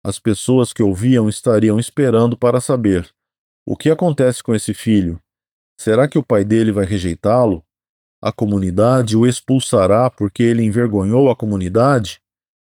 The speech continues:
O que acontecerá com esse filho rebelde?" Lucas quinze, onze a trinta e dois. Jesus sabia como criar suspense.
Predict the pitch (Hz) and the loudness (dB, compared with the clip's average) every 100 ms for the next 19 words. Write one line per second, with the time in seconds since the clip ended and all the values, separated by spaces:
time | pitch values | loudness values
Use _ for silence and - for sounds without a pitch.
0 | _ - 190 - 160 135 123 127 - 113 | _ -2 -2 0 -2 0 0 -2 2 2
1 | 123 123 117 - 104 120 107 117 98 95 | 2 0 -2 -4 -2 0 0 0 0 2
2 | 87 82 - _ - 120 123 104 92 - | 0 -2 -10 _ -2 0 2 0 -6 -2
3 | 120 131 120 107 98 113 107 127 - 107 | -2 0 2 2 4 2 0 -4 -2 -4
4 | 113 104 127 123 92 82 - - _ _ | -2 -2 -2 0 0 0 -4 -20 _ _
5 | 98 110 107 92 151 143 117 104 123 117 | -4 0 0 2 0 2 -2 0 2 0
6 | - 139 143 123 113 117 143 - 104 90 | 0 -2 0 0 0 0 -6 -6 -4 -4
7 | 87 - | -4 -10